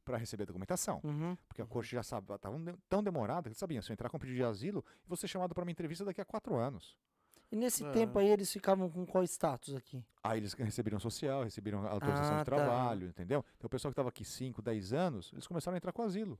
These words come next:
Speaker 1: Entrar com
Speaker 2: Entendi.
Speaker 1: asilo, entrar com asilo,
Speaker 2: Porque
Speaker 1: entrar com
Speaker 2: nesse
Speaker 1: asilo.
Speaker 3: Aham.
Speaker 2: time eles conseguiam tirar drive, fazer tudo aqui dentro,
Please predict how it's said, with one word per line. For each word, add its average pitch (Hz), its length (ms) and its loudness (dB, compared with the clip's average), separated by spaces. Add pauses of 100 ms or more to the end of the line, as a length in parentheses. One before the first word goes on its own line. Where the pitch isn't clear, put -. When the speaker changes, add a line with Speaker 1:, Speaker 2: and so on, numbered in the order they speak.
(120)
Speaker 1:
Entrar 151 240 0
com 160 80 6
Speaker 2:
Entendi. 160 140 4
Speaker 1:
asilo, 156 200 0
entrar 123 140 -6
com 151 100 -4
asilo, 139 300 -2
Speaker 2:
Porque - 180 4
Speaker 1:
entrar 185 40 8
com 185 40 6
Speaker 2:
nesse 180 160 4
Speaker 1:
asilo. 131 140 6
Speaker 3:
Aham. 175 60 12
Speaker 2:
time 180 140 6
eles 208 160 -2
conseguiam 233 500 0
tirar 202 260 4
drive, 147 600 2
fazer 139 340 -2
tudo 180 340 0
aqui 139 180 2
dentro, 143 440 -2